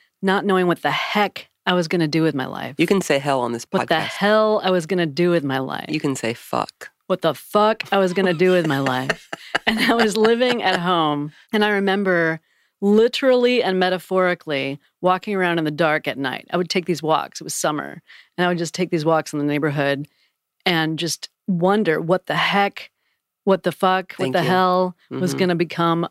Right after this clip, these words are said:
Speaker 1: of my life, 'cause I just didn't have any clue or any purpose or anything.
Speaker 2: Yeah.
Speaker 1: And I look back now and I'm like, "Oh, God, I fucking nailed my life." <laughs> Like, I crushed it. <laughs> But at that
Speaker 2: Nailed
Speaker 1: point,
Speaker 2: it.
Speaker 1: nailed it. But at that point,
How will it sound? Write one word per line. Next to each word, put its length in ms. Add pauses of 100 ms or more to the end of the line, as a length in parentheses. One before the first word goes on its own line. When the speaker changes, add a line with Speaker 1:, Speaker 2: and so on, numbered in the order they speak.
Speaker 1:
of 200
my 200
life, 680
'cause 200
I 140
just 640 (140)
didn't 360
have 400
any 240
clue 360
or 100
any 140
purpose 480
or 40
anything. 260
Speaker 2:
Yeah. 220 (280)
Speaker 1:
And 120
I 40
look 180
back 180
now 120
and 60
I'm 80
like, 200
"Oh, 240 (140)
God, 340 (380)
I 40
fucking 380
nailed 340
my 120
life." 280
<laughs> 920
Like, 220
I 100
crushed 560
it. 100 (160)
<laughs> 640 (960)
But 320
at 240
that 220
Speaker 2:
Nailed 380
Speaker 1:
point, 140
Speaker 2:
it. 260
Speaker 1:
nailed 340
it. 240 (200)
But 100
at 120
that 240
point, 400